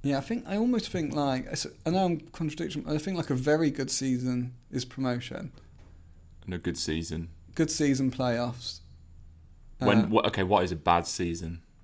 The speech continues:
Speaker 1: Bad season is twelfth or below.
Speaker 2: So
Speaker 1: Is
Speaker 2: if
Speaker 1: that
Speaker 2: he,
Speaker 1: fair,
Speaker 2: if
Speaker 1: do
Speaker 2: he,
Speaker 1: you think?
Speaker 2: yeah, so if he finishes, you know, between the playoffs and twelfth,
Speaker 1: Yeah.
Speaker 2: do you think that's acceptable?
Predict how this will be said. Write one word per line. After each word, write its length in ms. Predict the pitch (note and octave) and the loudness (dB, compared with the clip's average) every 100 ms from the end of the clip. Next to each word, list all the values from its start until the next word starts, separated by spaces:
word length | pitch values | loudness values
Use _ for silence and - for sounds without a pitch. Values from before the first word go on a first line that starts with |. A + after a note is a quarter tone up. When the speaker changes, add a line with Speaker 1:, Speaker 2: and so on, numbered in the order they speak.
| - - | -8 0
Speaker 1:
Bad 180 | D#3+ D#3 | 0 2
season 320 | C3+ B2 B2 | 2 2 2
is 120 | A#2 | -2
twelfth 440 | - C3 A#2+ A#2 | -2 0 0 -2
or 60 | A#2+ | -6
below. 360 | A#2+ A#2+ A#2 A#2+ - - - - - - - - - - - - - | -4 -2 -2 -6 -14 -20 -20 -20 -20 -20 -20 -20 -20 -20 -20 -20 -16
Speaker 2:
So 140 | - G2 | -2 0
Speaker 1:
Is 40 | |
Speaker 2:
if 40 | C3 | 6
Speaker 1:
that 140 | C#3+ | 6
Speaker 2:
he, 60 | - | 6
Speaker 1:
fair, 180 | E3 E3+ | 6 6
Speaker 2:
if 60 | |
Speaker 1:
do 40 | E3 | 6
Speaker 2:
he, 60 | |
Speaker 1:
you 60 | F3 | 4
think? 100 | G#3 | 6
Speaker 2:
yeah, 200 | C#3+ G2+ | 8 6
so 140 | - A#2+ | 4 0
if 120 | A#2 | 4
he 100 | D3+ | 2
finishes, 640 | D3 C3 B2 A#2+ G#2 - - - - - - - | 4 0 2 4 2 0 -10 -20 -20 -20 -16 0
you 100 | A2 | 2
know, 240 | F#2+ F#2+ F2+ | 4 4 0
between 640 | G#2+ - A#2 A2+ G2+ G#2 - | -6 -2 4 4 6 2 0
the 80 | G2+ | -8
playoffs 540 | - A2 F#2+ - - - | 2 4 4 0 -10 -6
and 380 | G2 F#2 F2+ - - - - - - - - - - - - - - | -2 0 -2 -6 -14 -20 -16 -14 -14 -16 -18 -16 -16 -16 -18 -16 -8
twelfth, 540 | - G#2 - - - - - | -2 0 -2 -8 -16 -20 2
Speaker 1:
Yeah. 360 | C#3 B2+ A#2+ A#2+ - - - - - - - - - - - - - - | 4 4 2 -4 -10 -20 -20 -20 -20 -20 -20 -20 -20 -20 -20 -20 -20 -6
Speaker 2:
do 80 | |
you 60 | F#2+ | -2
think 180 | F#2 E2+ | 0 0
that's 160 | - | -2
acceptable? 560 | - - - - B1 | -6 -6 -6 -6 -10